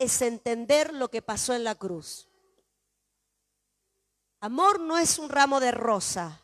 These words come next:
aunque amamos recibirlo. ¿Cuántos dicen amén? Amor no es recibirnos o esperarnos con la comida hecha, aunque es precioso poder hacerlo.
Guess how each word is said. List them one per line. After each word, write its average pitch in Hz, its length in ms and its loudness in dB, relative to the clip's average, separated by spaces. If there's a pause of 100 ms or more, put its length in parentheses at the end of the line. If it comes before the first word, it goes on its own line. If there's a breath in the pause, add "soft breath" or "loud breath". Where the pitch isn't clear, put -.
aunque 220 440 -2
amamos 247 420 0
recibirlo. 214 540 -4
¿Cuántos 262 280 -2
dicen 254 300 -4
amén? 214 380 -6 (1200 loud breath)
Amor 330 380 6
no 339 140 2
es 381 100 4
recibirnos 320 800 -2
o 233 180 4
esperarnos 294 640 0
con 262 140 -2
la 247 140 0
comida 269 460 0
hecha, 247 420 0
aunque 214 240 0
es 233 80 2
precioso 247 520 -4
poder 214 300 -2
hacerlo. 170 640 -4